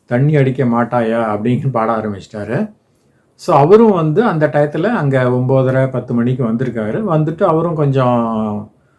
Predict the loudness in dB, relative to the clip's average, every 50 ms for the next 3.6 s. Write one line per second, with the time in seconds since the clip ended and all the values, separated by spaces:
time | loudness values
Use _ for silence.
0 | -20 _ _ _ _ _ _ _ -8 -4 -2 0 0 2 2 0 0 0 0 -2
1 | -2 0 0 0 0 -2 -4 -4 -4 -6 -6 -2 -2 -2 -2 -2 -6 -10 -10 -10
2 | -6 -2 0 0 2 2 0 0 0 -2 -2 0 2 2 2 2 2 2 2 2
3 | 0 0 -2 -2 -4 -4 -6 -6 -8 -10 -12 -16